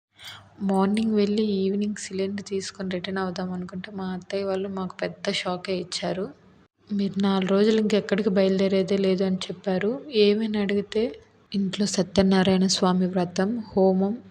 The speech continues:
చేపించాలని చెప్పారు. ఇప్పుడే సడన్గా ఎందుకు అని అడిగితే ఇంట్లో చికాకులు సమస్యలన్నీ తొలగిపోతాయని చెప్పారు.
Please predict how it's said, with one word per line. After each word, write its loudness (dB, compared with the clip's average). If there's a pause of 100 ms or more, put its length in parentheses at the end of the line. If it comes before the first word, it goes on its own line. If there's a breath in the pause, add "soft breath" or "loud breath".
(160)
చేపించాలని 0
చెప్పారు. -2 (680)
ఇప్పుడే -2
సడన్గా 0
ఎందుకు -2
అని -4
అడిగితే -2 (400)
ఇంట్లో -2
చికాకులు -2
సమస్యలన్నీ -4
తొలగిపోతాయని -4
చెప్పారు. -6